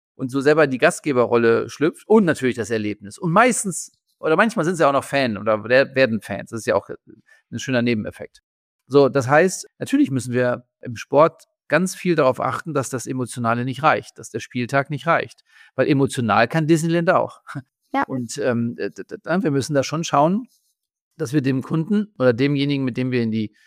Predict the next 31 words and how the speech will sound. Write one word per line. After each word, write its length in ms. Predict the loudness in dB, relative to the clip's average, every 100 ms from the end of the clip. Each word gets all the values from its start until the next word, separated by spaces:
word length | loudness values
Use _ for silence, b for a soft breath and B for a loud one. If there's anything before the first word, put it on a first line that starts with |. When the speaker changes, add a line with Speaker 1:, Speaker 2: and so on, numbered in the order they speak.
| b
Speaker 1:
Partnerschaft 520 | -4 0 0 0 0
gehen 260 | 0 0 2
wollen, 220 | 2 2
dass 160 | -2 -4
wir 80 |
dem 160 | -6 -2
auch 200 | -4 -4 -16 _ _ -16 -4
aufzeigen 480 | -2 0 0 0
können, 220 | -2 -4 -2
welchen 300 | -4 -4 0
Mehrwert, 380 | 2 2 0
welchen 320 | -2 -4 -4 -2
Nutzen 440 | -2 -2 -6 -8 _ _ _
er 320 | -4 0 2 0
aus 160 | -6
dieser 180 | -2 -2
Partnerschaft 640 | 2 0 0 -10 -14 -20
rausziehen 400 | -20 -20 -20 -20
kann. 180 | _ -20
Und 240 | -20 -20 _ b b b b b -8
ich 100 | -2
will 80 |
nicht 100 | 2
sagen, 120 | 2 2
dass 120 | 2
das 160 | -2
scheitert. 560 | 2 4 4 4 2 0
Da 100 | -4
sind 160 | -4 -6
schon 140 | -8
viele, 440 | -6 2 2 2